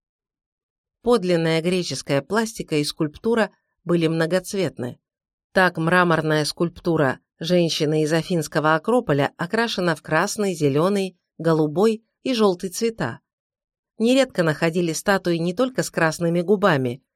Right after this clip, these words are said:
но и со сделанными из драгоценных камней сверкающими глазами, и даже с искусственными ресницами, что особенно непривычно для нас. Неприходящей заслугой Винкельмана является то,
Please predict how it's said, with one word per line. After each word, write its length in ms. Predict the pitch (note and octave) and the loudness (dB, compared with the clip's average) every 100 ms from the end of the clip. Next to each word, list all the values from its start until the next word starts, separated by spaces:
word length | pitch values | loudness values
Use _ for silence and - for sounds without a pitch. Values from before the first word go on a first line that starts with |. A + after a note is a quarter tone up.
| _ _ - | _ _ -4
но 200 | A3 B3 | 2 4
и 80 | A#3 | 4
со 180 | G3 | 2
сделанными 640 | E3+ D#3 G#3+ G#3 G3 F3+ E3 | 0 2 2 4 2 0 0
из 100 | D#3 | 0
драгоценных 680 | D#3 D#3 D#3+ - F3+ E3+ D3 | 0 2 0 2 0 0 -2
камней 500 | D3 D3+ E3+ G#3 G#3 _ _ | -2 0 0 0 -4 _ _
сверкающими 800 | - A#3+ B3 G#3 F#3 F3 G#3+ G#3+ | -2 0 2 2 2 2 0 0
глазами, 640 | A3 A#3+ G3 C#3 B2+ B2 _ _ _ _ - | 0 0 0 0 -2 -8 _ _ _ _ -4
и 120 | E3+ | 0
даже 300 | E3 D#3+ E3 | 2 0 -2
с 80 | F3 | -6
искусственными 640 | D#3+ - D3+ E3+ E3+ F3 | -6 -4 -6 -2 -2 0
ресницами, 880 | F#3 G#3 A#3 A3+ G#3 C3+ B2+ C3 - _ _ | 0 -2 -2 -2 -2 -4 -4 -6 -12 _ _
что 300 | - - F3+ | -8 0 0
особенно 560 | D3 - F#3 G3 E3 | 0 -2 0 0 0
непривычно 720 | D#3+ F3 G3+ F#3+ C3+ - C#3 | -2 -2 -2 -2 -4 -4 -4
для 180 | C#3+ D#3 | 0 0
нас. 360 | D#3+ B2 G#2+ - _ _ _ _ _ _ _ _ _ _ | 0 -4 -8 -14 _ _ _ _ _ _ _ _ _ _
Неприходящей 880 | G3+ G#3+ A3 G#3+ A3+ A3 A#3+ A3+ E3+ | 0 2 2 0 0 2 2 2 -2
заслугой 520 | D#3 D#3+ - G#3 F3 | 0 0 0 0 2
Винкельмана 720 | D#3 F#3+ G3+ D#3+ C#3+ D3 D3 | 0 -2 -2 -2 0 0 0
является 560 | C#3+ D3 F3+ E3+ C#3+ D3 | 0 0 2 2 0 -4
то, 280 | C#3+ A3 A3+ | -2 -2 -2